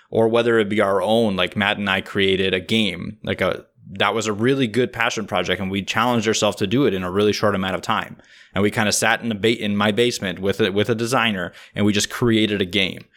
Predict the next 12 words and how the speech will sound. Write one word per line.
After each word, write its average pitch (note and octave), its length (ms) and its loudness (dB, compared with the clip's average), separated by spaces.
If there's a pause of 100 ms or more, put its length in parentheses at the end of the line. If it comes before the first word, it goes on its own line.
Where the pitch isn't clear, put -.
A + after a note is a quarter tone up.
(220)
And - 100 0
I C3 40 0
had D#3 140 0
to C#3 40 -6
figure C#3 340 0
out, C3 220 0
like, G2+ 260 -4 (160)
you G#2 120 -4
know, G2+ 100 -2
how G2 180 -2
do G2 80 -2
you, G#2 440 0